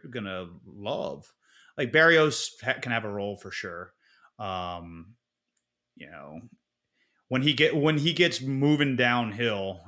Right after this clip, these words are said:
uh, Chosen's really quick. Like, he's, like, he, he can, he can be at times a guy that, that creates separation you wouldn't, you wouldn't expect. But they're gonna need big body targets in the red zone. They're going to, and I think that's where we're gonna see a lot of Wilson. They didn't,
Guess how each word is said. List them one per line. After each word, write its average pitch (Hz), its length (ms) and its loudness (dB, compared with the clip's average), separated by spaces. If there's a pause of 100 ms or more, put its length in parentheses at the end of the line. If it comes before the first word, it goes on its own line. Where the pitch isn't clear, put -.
(140)
uh, 101 260 -8
Chosen's 104 640 -4
really 101 260 -8
quick. 87 380 -14 (120)
Like, 95 180 -14
he's, 117 400 -2
like, 110 200 -6 (320)
he, 151 160 2
he 151 240 -2
can, 139 220 -8
he 151 200 -2
can 147 120 -4
be 120 380 -2 (100)
at 120 140 -10
times 117 400 -2
a 113 40 -8
guy 104 240 -2
that, 101 280 -8
that 107 100 -8
creates 110 300 -8
separation 101 520 -10
you 101 100 -12
wouldn't, 95 280 -12 (200)
you 120 140 -10
wouldn't 101 180 -10
expect. 143 500 -2 (880)
But 190 160 2
they're 226 140 2
gonna 185 420 4
need 131 480 -4 (120)
big 151 280 -4
body 127 300 0
targets 123 480 -6
in 113 40 -8
the 113 60 -8
red 175 220 -6
zone. 85 240 -10
They're 95 100 -12
going 160 340 -6
to, - 220 -14
and 98 120 -12
I 107 60 -4
think 123 180 -8
that's 113 280 -2
where 123 180 -8
we're 120 200 0
gonna 117 120 -2
see 113 160 -6
a 110 60 -6
lot 107 160 -4
of 101 100 -6
Wilson. 107 420 -8
They 104 120 -6
didn't, 120 320 -4